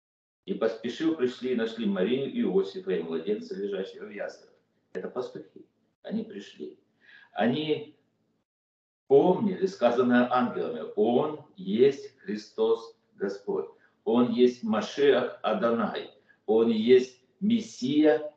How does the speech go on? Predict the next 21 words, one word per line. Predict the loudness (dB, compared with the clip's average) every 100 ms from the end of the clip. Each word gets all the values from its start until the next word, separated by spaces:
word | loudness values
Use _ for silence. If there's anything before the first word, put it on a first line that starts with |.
| -8
Бог | 4 6 6 2 -14
всемогущий, | -12 2 4 4 0 -2 -4 -12 -20 -20 _
Бог | 0 6 6 4
вседержитель». | -6 -8 2 2 2 -2 -4 -14 -18 _ _ _ -4
Пастухи | -2 -2 -2 2
помнили | 4 6 4 2 2
это, | 0 -8
и | -10 -6 -4 -4 -6 -6 4
поэтому | 8 8 6 4
не | -2
могли, | 0 0 0 0
увидев | -2 -4 -4 -4
его, | -2 2 2
не | 2 -2
поклониться. | -4 -8 -8 -8 -12 -18 _ _ _ _ _ _ _ _ _ _ _ _ _ _ _ _ _ -8
Они | -4 -2
не | -2
могли | -2 0 0 0
не | 0
поклониться | 2 2 2 2 0 -4 -2
Богу. | 4 4 4 -4